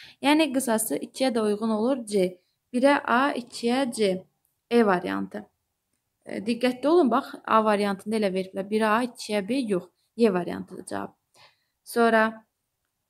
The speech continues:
Məhəmməd Füzulinin Leyli və Məcnun əsərindəki obrazlarla bağlı uyğunluğu müəyyən edin. Məcnun, Leyli və Leylinin anası obrazlarımız budur. Dünyaya gəldiyi gündən qəm və eşq əhli olduğu bilinir. Elə Məcnunun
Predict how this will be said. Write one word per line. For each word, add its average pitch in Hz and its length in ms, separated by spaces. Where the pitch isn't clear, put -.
Məhəmməd 285 460
Füzulinin 240 640
Leyli 240 260
və 262 80
Məcnun 233 400
əsərindəki 202 800
obrazlarla 214 720
bağlı 202 380
uyğunluğu 208 420
müəyyən 202 460
edin. - 180
Məcnun, 240 640
Leyli 214 380
və 214 140
Leylinin 208 640
anası 190 560
obrazlarımız 180 800
budur. 269 240
Dünyaya 277 420
gəldiyi 247 400
gündən 233 400
qəm 247 320
və 247 220
eşq 240 340
əhli 208 240
olduğu 208 440
bilinir. 208 360
Elə 220 160
Məcnunun 208 480